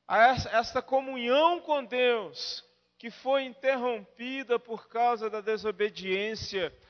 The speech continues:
do homem ali no Éden. Então, falar de Jesus é falar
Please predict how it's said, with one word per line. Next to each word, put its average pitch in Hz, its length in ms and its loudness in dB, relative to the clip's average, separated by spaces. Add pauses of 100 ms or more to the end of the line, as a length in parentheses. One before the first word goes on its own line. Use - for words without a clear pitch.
(240)
do 196 160 4
homem 185 600 4
ali 170 300 0
no 160 220 -2
Éden. 143 500 -6 (960)
Então, 311 400 6
falar 311 500 4
de 311 120 -6
Jesus 262 600 0
é 285 100 6
falar 269 800 0